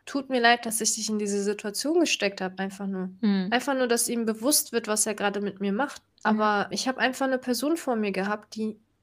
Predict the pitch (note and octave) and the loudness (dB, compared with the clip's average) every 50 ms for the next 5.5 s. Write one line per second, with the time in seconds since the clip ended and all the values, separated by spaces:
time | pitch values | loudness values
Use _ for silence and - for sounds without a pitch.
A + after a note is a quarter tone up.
0 | _ _ - B3+ C4+ - D4+ C#4+ D4 D4+ - - - - - A3 - - - B3+ | _ _ -4 -4 -2 -2 0 0 2 0 0 -2 -4 -6 -8 -8 -6 -2 -2 -2
1 | B3+ - - - C#4 C#4 C4+ G#3 A3 A3 G3+ - G#3+ G3 - B3 - - - B3+ | -2 -2 -4 0 2 2 2 2 -2 -4 -4 -4 -4 -2 0 2 2 2 4 4
2 | A#3+ G#3+ A3+ A3+ - A#3+ A#3+ - B3 A3 A3 A3+ A3 A3 A3 G#3+ G#3+ A3+ A3+ A#3+ | 4 4 4 2 -2 -4 -6 -8 -8 -4 -4 -2 -2 0 -2 0 0 0 -2 -2
3 | A#3+ - A3 G3+ F#3+ F3+ F3+ G3 - - - - - - - G#3 G#3 G#3+ G#3 - | 0 2 4 4 4 2 0 -2 -6 -8 -8 -12 -18 -8 -6 -4 -2 -2 0 -2
4 | B3+ B3 - B3+ B3+ A#3 A3 A#3 C4 C#4+ B3+ G#3 G#3 G#3 G#3 A#3 A#3+ - B3 - | -2 -2 0 -2 4 4 6 8 8 8 10 10 10 10 10 8 8 6 4 6
5 | - G#3 G3+ G3+ G3+ G#3+ A3+ A#3+ C#4+ - | 8 8 10 10 8 8 6 4 2 -2